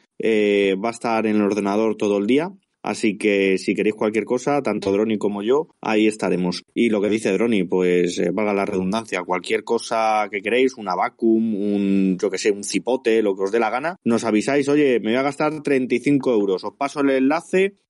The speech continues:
a ver, mírame a ver a cuánto se queda". Pues tanto Droni como yo os decimos el precio mínimo que estaría ese artículo, porque hay un montón de cupones, ya los han sacado,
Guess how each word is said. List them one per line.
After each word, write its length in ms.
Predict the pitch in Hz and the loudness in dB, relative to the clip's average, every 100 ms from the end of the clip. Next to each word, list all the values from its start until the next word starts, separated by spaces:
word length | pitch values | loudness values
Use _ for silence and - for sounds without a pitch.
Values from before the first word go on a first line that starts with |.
| - | -6
a 100 | - | 0
ver, 160 | 131 | 2
mírame 300 | 131 139 143 | 2 2 2
a 80 | 139 | 2
ver 120 | 135 | 2
a 80 | 131 | 2
cuánto 300 | 127 131 120 | 0 -2 0
se 140 | 113 | 0
queda". 320 | 90 90 90 - | 0 0 -2 0
Pues 460 | 95 90 87 87 | 2 4 2 0
tanto 320 | - 98 92 92 | -2 -2 0 0
Droni 260 | 107 110 | 2 0
como 180 | 104 101 | -2 0
yo 300 | 110 143 175 _ | 2 2 -2 _
os 160 | 107 | 0
decimos 480 | 104 104 117 113 107 | 0 0 0 0 0
el 100 | 113 | -2
precio 300 | 92 104 110 | -2 -2 0
mínimo 640 | 104 110 107 107 104 101 98 | 2 2 2 2 2 2 0
que 120 | 113 | -2
estaría 540 | - 101 104 104 101 101 | -2 -2 2 2 2 0
ese 320 | 101 104 98 | 0 0 0
artículo, 500 | 98 98 139 170 156 | 0 -2 0 2 0
porque 220 | 98 98 | -2 -2
hay 260 | 107 110 - | 2 0 -2
un 180 | 117 117 | -2 2
montón 380 | 107 98 98 104 | 2 2 -2 -2
de 100 | 95 | -2
cupones, 400 | 90 104 120 120 | -2 -2 -2 -2
ya 140 | 113 | 0
los 160 | 107 98 | 0 -2
han 100 | 101 | -8
sacado, 500 | 95 87 101 135 | -8 -2 0 0